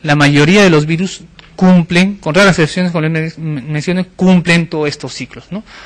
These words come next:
De transcripción, de in-, integrarse al núcleo, etcétera, etcétera, etcétera. Igual, en, en,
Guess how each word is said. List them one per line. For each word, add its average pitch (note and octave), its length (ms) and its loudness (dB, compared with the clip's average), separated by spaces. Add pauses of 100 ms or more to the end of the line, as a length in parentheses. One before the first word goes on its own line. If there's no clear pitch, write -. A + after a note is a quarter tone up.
(220)
De E3 240 2
transcripción, D#3+ 840 0
de D#3 60 -2
in-, D3+ 260 -4
integrarse D#3 720 0
al D3 160 -4
núcleo, F3+ 360 -2
etcétera, D3 280 -8
etcétera, B2+ 300 -10
etcétera. B2 280 -16
Igual, D#3 300 2
en, D3 400 -8
en, D3+ 320 -4